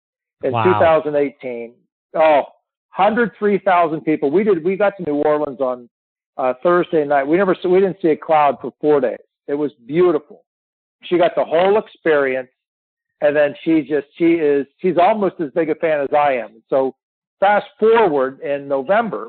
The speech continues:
Speaker 1: Now, my daughter, who just graduated from University of Colorado at Boulder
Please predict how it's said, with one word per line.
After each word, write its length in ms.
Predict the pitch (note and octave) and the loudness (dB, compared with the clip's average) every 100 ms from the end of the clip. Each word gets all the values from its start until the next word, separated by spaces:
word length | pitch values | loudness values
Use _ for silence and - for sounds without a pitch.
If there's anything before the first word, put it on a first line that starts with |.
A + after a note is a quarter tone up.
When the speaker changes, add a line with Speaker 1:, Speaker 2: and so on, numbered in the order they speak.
| C#3+ | -10
Speaker 1:
Now, 120 | C3+ | -8
my 160 | C#3 C3+ | -6 -2
daughter, 600 | E3 F#3+ G3 C#3+ C#3 - _ | 2 2 2 0 -2 -8 _
who 140 | C3+ | -6
just 240 | A#2+ D#3 - | -2 -4 -2
graduated 480 | D#3+ D3+ C3+ D3 C3 | 0 0 0 -6 -6
from 140 | C3+ | -12
University 480 | C#3+ C#3 C#3+ - C3+ | -10 -4 -4 -4 -10
of 80 | - | -2
Colorado 540 | D3 C#3 C#3 C3+ B2+ | 0 2 2 0 -2
at 120 | A2 - | -6 -2
Boulder 400 | D3 C#3+ G2+ | 0 0 -4